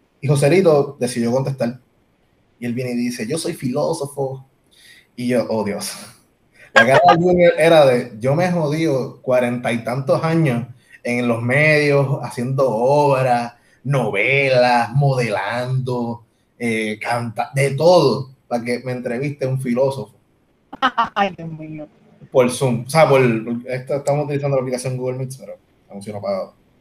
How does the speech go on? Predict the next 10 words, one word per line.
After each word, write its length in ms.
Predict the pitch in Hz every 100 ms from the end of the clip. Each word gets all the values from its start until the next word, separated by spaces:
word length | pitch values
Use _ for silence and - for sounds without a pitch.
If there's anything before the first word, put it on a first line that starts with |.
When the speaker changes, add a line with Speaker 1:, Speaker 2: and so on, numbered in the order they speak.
| _
Speaker 1:
Pero 140 | - 98
gracias. 300 | 101 - 101
<laughs> 60 | - _ _ _ _ _ _ - -
Eh, 1040 | 135 139 139 131 127 127 120 113 107 101 98 - _ _ _ _ _ _ _ _ _ _ _ _
y 520 | 131 127 127 120 120 117
fue 260 | 143 139
esa 220 | 139 175
cara 220 | 160 156 139
de, 160 | 110
"Diablo, 380 | - 110 95 -